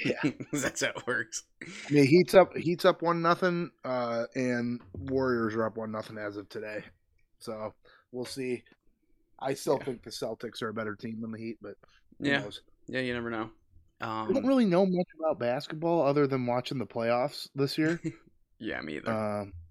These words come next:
Speaker 2: honestly.
Speaker 1: but I'm, I'm gonna pretend I do.
Speaker 2: Yeah, I have really no leg to stand on when it comes to <laughs> talking
Speaker 1: <laughs>
Speaker 2: N B A Finals, but,
Speaker 1: Yeah.
Speaker 2: uh, there's, there's four teams left. It's a little easier. Um, <laughs> but, uh,
Speaker 1: <laughs>
Speaker 2: this next one, I guess, could have went in hobby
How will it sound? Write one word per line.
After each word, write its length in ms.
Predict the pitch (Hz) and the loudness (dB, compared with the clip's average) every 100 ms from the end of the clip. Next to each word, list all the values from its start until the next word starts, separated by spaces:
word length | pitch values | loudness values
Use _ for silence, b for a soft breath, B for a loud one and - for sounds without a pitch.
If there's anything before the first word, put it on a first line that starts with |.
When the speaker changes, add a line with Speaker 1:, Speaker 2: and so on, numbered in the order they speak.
| _ | _
Speaker 2:
honestly. 340 | - 95 98 113 110 | -8 -6 -6 -2 0
Speaker 1:
but 160 | 107 - | 0 -2
I'm, 220 | 117 110 - - | -4 -4 -10 -4
I'm 60 | |
gonna 100 | 127 | -2
pretend 400 | - 113 151 170 | 0 2 4 4
I 80 | 95 | 0
do. 240 | 85 85 - - | -6 -10 -14 -6
Speaker 2:
Yeah, 160 | 117 107 | 0 2
I 60 | |
have 180 | 123 123 | 0 -2
really 240 | 120 117 | -2 -2
no 200 | 104 98 | -2 -4
leg 200 | 101 101 98 | -4 -6 -6
to 60 | |
stand 320 | - 110 101 | -6 -4 -4
on 140 | 104 101 | -4 -6
when 100 | 104 | -8
it 80 | - | -8
comes 220 | 104 - | -10 -12
to 140 | - - - | -14 -16 -6
<laughs> 200 | 156 - | -4 -2
talking 440 | - 156 165 262 123 | 4 4 6 2 2
Speaker 1:
<laughs> 40 | |
Speaker 2:
N 140 | 143 120 | 0 0
B 120 | 104 | 0
A 60 | 110 | 0
Finals, 460 | 110 190 143 135 | 6 6 6 -4
but, 320 | - - - - B B B B | -2 -2 -2 -8 B B B B
Speaker 1:
Yeah. 180 | - | -6
Speaker 2:
uh, 280 | 98 92 95 123 | -4 -2 -4 -4
there's, 200 | 123 127 | -6 -4
there's 180 | 135 147 | -6 -4
four 200 | 143 131 | -4 -4
teams 260 | 127 123 | -2 0
left. 140 | 147 156 | 2 2
It's 40 | |
a 60 | 120 | -2
little 180 | 113 110 | -2 0
easier. 460 | 98 110 127 135 - _ _ _ _ | -2 -2 -2 -4 -8 _ _ _ _
Um, 380 | - 92 64 50 - _ | -12 -8 -10 -12 -16 _
<laughs> 220 | _ - - | _ -8 -2
but, 240 | 113 107 - B B B B B - | -2 -2 -14 B B B B B -4
uh, 260 | 120 113 113 | 0 0 0
Speaker 1:
<laughs> 60 | |
Speaker 2:
this 180 | 143 147 | -2 0
next 240 | 147 175 | 0 0
one, 100 | 247 | 0
I 40 | 208 | 0
guess, 160 | 135 - | 0 -2
could 140 | 123 | -2
have 100 | 120 | -2
went 140 | 127 | -2
in 100 | 90 | -2
hobby 640 | 107 107 113 120 110 101 | -2 -2 -2 -2 -6 -8